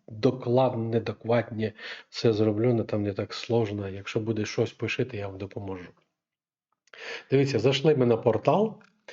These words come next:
далі входимо на в Краєвий реєстр судовий. І далі вибираємо є формуляр К Р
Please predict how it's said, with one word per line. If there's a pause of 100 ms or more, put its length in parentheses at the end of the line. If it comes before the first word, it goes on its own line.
(340)
далі
входимо
на
в
Краєвий
реєстр
судовий. (800)
І
далі
вибираємо
є
формуляр
К
Р